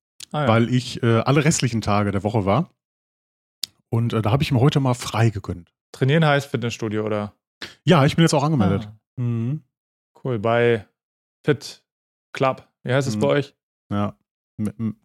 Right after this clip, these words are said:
Speaker 2: McDo-, McDonald-, nee, McFit-, nee, äh, FitX. So.
Speaker 1: FitX, ah, okay, gut, die gibt's bei uns auch,
Speaker 2: Mhm.
Speaker 1: ja.
Speaker 2: Ja, die haben ja ziemlich viele Filialen und die haben ja gleiche Prinzip wie, wie McFit, ne? Also,
Speaker 1: Ja,
Speaker 2: dass
Speaker 1: ja,
Speaker 2: man
Speaker 1: genau.
Speaker 2: da einmal Mitgliedschaft, Mitgliedschaft abschließt und dann überall hingehen kann, ne?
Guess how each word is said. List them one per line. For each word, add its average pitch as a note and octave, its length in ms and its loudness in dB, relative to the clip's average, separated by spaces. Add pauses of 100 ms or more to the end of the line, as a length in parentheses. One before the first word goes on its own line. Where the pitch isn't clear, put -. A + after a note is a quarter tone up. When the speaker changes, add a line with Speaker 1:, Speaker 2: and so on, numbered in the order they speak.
(180)
Speaker 2:
McDo-, A2 460 -2
McDonald-, A2 540 2
nee, G2+ 120 -2
McFit-, A2 460 -2
nee, A2 300 2 (380)
äh, A2 80 0
FitX. - 520 0 (400)
So. B2+ 100 4
Speaker 1:
FitX, D3+ 260 4
ah, C#3 200 4
okay, B2 220 0
gut, G#2 140 -6
die A#2+ 60 -2
gibt's A#2+ 160 -8
bei B2 60 -6
uns G#2+ 120 -2
auch, G#2+ 80 -2
Speaker 2:
Mhm. G#2+ 120 -2
Speaker 1:
ja. B2 120 -10 (1080)
Speaker 2:
Ja, E3 200 6
die B2 100 6
haben C3 100 6
ja B2 80 4
ziemlich C#3 260 0
viele B2 160 2
Filialen A2+ 340 0
und G2 100 -2
die A2 60 2
haben C3+ 80 2
ja B2 60 4
gleiche A2+ 280 2
Prinzip G#2+ 480 -6
wie, G2 240 -6
wie G2 80 -4
McFit, G2+ 400 -4
ne? B2+ 180 -4
Also, A2+ 160 -4
Speaker 1:
Ja, B2 60 4
Speaker 2:
dass A2+ 120 4
Speaker 1:
ja, G#2+ 40 0
Speaker 2:
man G#2+ 100 0
Speaker 1:
genau. F#2 120 -2
Speaker 2:
da F#2 260 -4
einmal A2 240 0
Mitgliedschaft, A2+ 480 -4 (180)
Mitgliedschaft B2 600 -4
abschließt - 400 -4
und G#2 120 -4
dann G2+ 180 0
überall G2+ 300 -2
hingehen G2 280 -4
kann, F2 200 -6
ne? G#2+ 140 -8